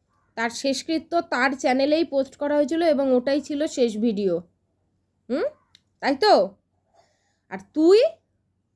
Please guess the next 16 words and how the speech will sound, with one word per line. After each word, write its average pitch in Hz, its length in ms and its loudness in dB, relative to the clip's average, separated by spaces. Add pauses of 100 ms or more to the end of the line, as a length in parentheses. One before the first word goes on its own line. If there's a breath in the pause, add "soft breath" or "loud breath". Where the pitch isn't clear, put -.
(680)
তুই 285 160 -2
কার 339 180 2
চ্যানেলে 381 340 2
পোস্ট 370 280 -2
করেছিলি? 320 420 -2
তোর 247 140 0
ঠাকুমা 254 320 -4
কি 277 100 -8
কোনো 294 200 0
ক্রিয়েটার 269 400 -2
ছিল? 302 260 -4 (1400)
তুই 262 160 0
নিজের 262 380 4
চ্যানেলে 349 440 4
এইরকম 320 460 2
একটা, 349 600 -2